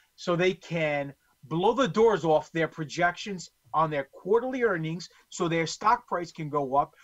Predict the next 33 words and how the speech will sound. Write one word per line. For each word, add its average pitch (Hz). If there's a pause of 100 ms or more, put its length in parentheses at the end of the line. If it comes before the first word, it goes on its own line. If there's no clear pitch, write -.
so 180
their 170
shareholders 202
can 196
be 185
happy. 214 (340)
So - (160)
if 196
the 185
demand 254
is 190
there 196
for 185
all 202
these 202
people 190
that 139
wanna 185
go 175
buy 147 (400)
these 165 (200)
Clorox 180
wipes 139
and 156
the 165
Tylenol 160
and 143
the 151
disinfectant 165 (240)
and 147
all 208
this 233
stuff, -